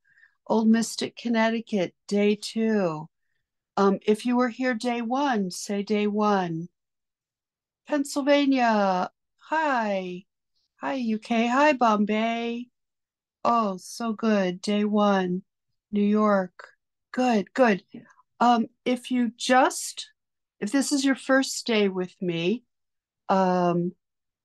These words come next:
let me, let me, if you just, oh, um, Becky, can you just make me big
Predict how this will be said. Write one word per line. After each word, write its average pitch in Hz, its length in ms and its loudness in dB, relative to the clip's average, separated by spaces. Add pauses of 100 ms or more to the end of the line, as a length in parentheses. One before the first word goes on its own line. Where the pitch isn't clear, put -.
(180)
let 240 200 -14
me, - 280 -8
let 285 80 -8
me, 214 180 -12 (720)
if 233 220 0
you 233 140 2
just, - 580 0
oh, 233 220 4 (560)
um, 220 540 2 (920)
Becky, 262 360 -6
can 240 240 0
you 262 180 2
just - 300 -4
make 240 260 -2
me 220 220 2
big 247 320 -2